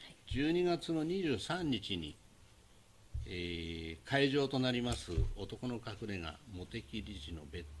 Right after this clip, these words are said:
Speaker 2: 宅で、えー、練習会をやりました。
Speaker 1: はい。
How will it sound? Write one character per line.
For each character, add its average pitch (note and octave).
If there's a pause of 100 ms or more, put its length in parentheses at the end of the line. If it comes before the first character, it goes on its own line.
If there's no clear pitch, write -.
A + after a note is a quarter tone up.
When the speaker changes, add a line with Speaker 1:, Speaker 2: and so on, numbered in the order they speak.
Speaker 2:
宅 A2+
で、 C3 (800)
え F2 (140)
ー、 -
練 A2
習 C3+
会 B2
を G2
や E2
り D#2
ま D#2+
し -
た。 -
Speaker 1:
は G3+
い。 E3+